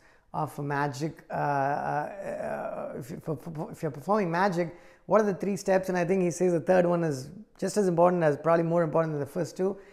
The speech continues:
Uh, I don't know why I thought about that reference as an example.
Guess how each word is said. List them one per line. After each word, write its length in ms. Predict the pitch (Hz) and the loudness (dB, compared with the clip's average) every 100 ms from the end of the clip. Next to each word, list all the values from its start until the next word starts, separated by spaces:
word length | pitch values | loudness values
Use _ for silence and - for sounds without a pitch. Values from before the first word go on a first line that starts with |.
| - _ _ | -20 _ _
Uh, 400 | 160 156 151 147 131 | -4 2 2 2 -2
I 100 | 170 | -4
don't 20 | |
know 100 | 165 | 0
why 140 | 160 165 | 4 4
I 40 | |
thought 200 | 160 160 | 4 2
about 180 | 160 156 | 2 2
that 220 | 151 147 | 0 0
reference 360 | 139 135 151 147 | 0 0 -2 -6
as 100 | 135 | -4
an 80 | 135 | -6
example. 640 | 127 135 143 139 160 160 | -6 -4 -4 -4 -6 -8